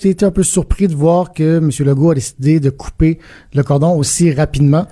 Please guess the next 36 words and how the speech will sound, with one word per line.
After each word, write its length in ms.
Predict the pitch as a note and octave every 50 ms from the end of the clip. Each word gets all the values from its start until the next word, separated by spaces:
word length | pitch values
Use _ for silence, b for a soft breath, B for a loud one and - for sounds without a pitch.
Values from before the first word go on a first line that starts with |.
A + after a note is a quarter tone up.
| B B B B B B B C3+
euh, 220 | B2+ B2+ B2+ C3 C3
avant 320 | B2+ C#3 C3+ D3+ D#3 D3+ D3+
même 280 | D#3+ E3+ F3+ F3 E3+
le 100 | D#3 D#3
retour 380 | D3 C3+ D3+ - - F3 E3 E3
de 60 | D3
la 40 | C3+
session 200 | - - D3 C#3
parlementaire, 580 | C#3+ C#3 C#3 C3+ B2+ A#2+ D3 D3 D3+ D3+ D3
sans 180 | - - E3 D#3+
lui 100 | D3+ C#3+
laisser 240 | D3 - - E3 D#3+
une 220 | D3+ C#3+ C#3 C3
deuxième 380 | A#2+ D3+ D#3 D3+ C#3 D3+ C#3+ B2+
chance 320 | - - D#3 D3+ D3 C3+
de 80 | B2+ B2+
faire 240 | - D3 C3 - C#3+
une 120 | C3 A#2+
bonne 300 | B2 A#2 D3+ D3+ D3+ C#3
première 340 | - - D3+ D3 D#3 D3 C#3+
impression, 480 | D3 - - C#3+ C3 - - E3+ F3+
ce 60 | E3 -
qu'on 160 | - C3 B2
n'a 100 | B2 B2
jamais 240 | A#2 B2 A#2 C3 C#3+
apparemment. 480 | C3+ - C3+ A#2 B2+ C3 D3 F3+ F#3 B B B B B B B B B B
Euh, 260 | C#3 C#3+ D#3 E3 E3 D#3 C#3+
il 120 | D3 C#3+
a 80 | E3+ E3+
décidé 480 | D#3 C#3+ - - - C3+ C#3+ F3 F3+ E3+
de 160 | C#3 C#3+ E3+
la 180 | E3+ E3 D#3
remplacer 520 | D3 D3 D3 - D3+ C3+ A#2+ - - E3 E3
par 280 | E3+ - D#3 D3+ C3
Benoît 300 | B2+ C3 D3+ D3 D3 D3+
Charette, 520 | C#3 - D3 C3 B2 A#2+ D3+ F#3 - -